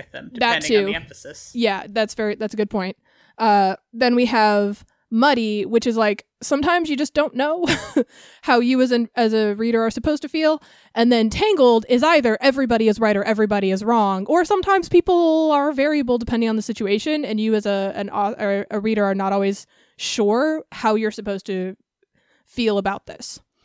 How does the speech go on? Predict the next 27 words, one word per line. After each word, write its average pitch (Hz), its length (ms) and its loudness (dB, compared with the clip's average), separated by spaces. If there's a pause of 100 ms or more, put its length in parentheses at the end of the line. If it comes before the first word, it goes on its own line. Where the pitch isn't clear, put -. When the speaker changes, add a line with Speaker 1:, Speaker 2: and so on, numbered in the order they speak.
(560)
Speaker 1:
Like, 196 180 -2
maybe 226 320 0
you 208 280 -6
always 185 520 -4
know 175 600 -2
what 180 400 -2
this 175 200 -6
particular 180 540 -10
character's 175 680 -6
path 170 460 -2
is, 151 320 -18
but, 180 320 -6
like, 175 260 -4
they 240 80 -4
Speaker 2:
Right. 196 220 0
Speaker 1:
can't 233 380 -2
all 214 240 0
be 202 260 -6
right, 185 360 -4
but 196 100 -8
they've 190 200 -4
all 240 200 -4
made 311 240 -2
very 339 320 -6
good 339 180 -8
arguments. 269 840 -4
Speaker 2:
<laughs> 294 320 4